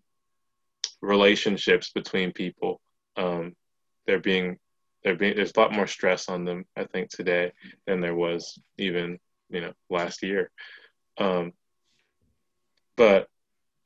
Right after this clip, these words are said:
find somebody who's faithful, who will stand by you, like, no matter what. Like, that is honestly so much more valuable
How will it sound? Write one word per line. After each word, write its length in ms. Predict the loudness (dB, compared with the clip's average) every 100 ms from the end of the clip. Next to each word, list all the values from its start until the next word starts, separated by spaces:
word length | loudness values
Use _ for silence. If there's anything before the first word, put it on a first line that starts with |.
| _ _ _ -20 -20 -20 -20 -20 _ _ _ _ -2
find 300 | 4 4 6
somebody 400 | 6 8 6 6
who's 340 | 2 2 0 -12 _ _ _ _
faithful, 800 | -10 4 6 6 4 -2 -6 -6 0
who 100 | 2
will 120 | 4
stand 500 | 2 2 4 4 4
by 240 | 4 4 4
you, 340 | 2 0 -2 _ _ _ 0
like, 320 | 2 0 -4 _ _ _ _ _ -6
no 320 | 0 2 4
matter 400 | 2 2 4 2
what. 420 | 2 0 -2 -4
Like, 200 | -6 -6 2
that 240 | 4 6
is 260 | 4 -2 -8 _
honestly 440 | 0 2 2 0 -2
so 360 | -2 2 4
much 240 | 4 0 0
more 180 | 0 2
valuable 680 | 2 2 2 2 0 -2